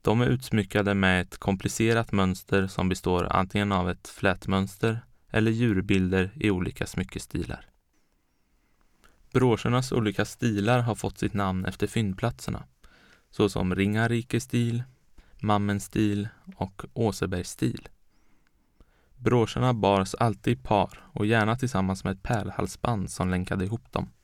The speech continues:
Liknande broscher är vanliga i övriga Norden. När man förberedde Nationalmuseets nya basutställning,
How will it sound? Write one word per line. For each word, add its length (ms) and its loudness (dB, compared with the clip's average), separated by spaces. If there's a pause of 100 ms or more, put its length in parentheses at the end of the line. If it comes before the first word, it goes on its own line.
(1000)
Liknande 520 2
broscher 580 2
är 60 0
vanliga 480 0
i 120 0
övriga 360 -2
Norden. 420 -8 (1000)
När 180 4
man 180 2
förberedde 580 4
Nationalmuseets 1000 2
nya 320 2
basutställning, 880 -2